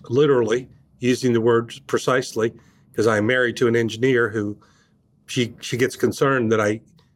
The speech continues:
uh, improperly use these, these words. It is an order of magnitude bigger than, than what we did in, in two thousand and five. So the, the size and scale has moved proportionally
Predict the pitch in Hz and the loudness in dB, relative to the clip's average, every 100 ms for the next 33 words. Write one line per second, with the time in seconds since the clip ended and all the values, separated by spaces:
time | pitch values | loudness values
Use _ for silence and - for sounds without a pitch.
0 | _ - 104 104 - _ _ _ _ _ | _ -6 -4 -4 -8 _ _ _ _ _
1 | _ _ _ _ - 147 139 160 139 131 | _ _ _ _ -2 -2 0 0 0 2
2 | 117 110 117 117 104 104 - - 110 98 | 0 0 -2 -2 -2 -4 -4 -8 -8 0
3 | 120 151 104 104 - - _ - 143 175 | 2 4 2 -4 -14 -20 _ -6 -2 2
4 | 143 131 123 123 135 143 143 123 110 123 | 2 2 0 2 2 4 4 2 0 -2
5 | 143 151 117 107 104 104 135 120 104 104 | -2 0 -4 -4 -4 0 0 0 -2 -4
6 | _ _ _ _ _ - 110 110 110 107 | _ _ _ _ _ -4 0 0 -2 -2
7 | 104 101 98 - 120 117 110 104 113 101 | 0 0 -4 -2 0 2 0 2 2 0
8 | - 107 107 104 98 135 113 107 101 101 | -2 -4 -4 -6 -2 -2 0 -2 -2 -4
9 | 101 120 107 98 - - - 123 135 - | -2 0 0 -4 -10 -10 -2 0 0 -4
10 | 156 - 165 139 127 - 127 107 101 113 | -8 -2 -2 -2 -4 -2 -2 -2 -2 -2
11 | 104 - - 120 107 - 98 | -2 -6 -2 0 0 -2 -4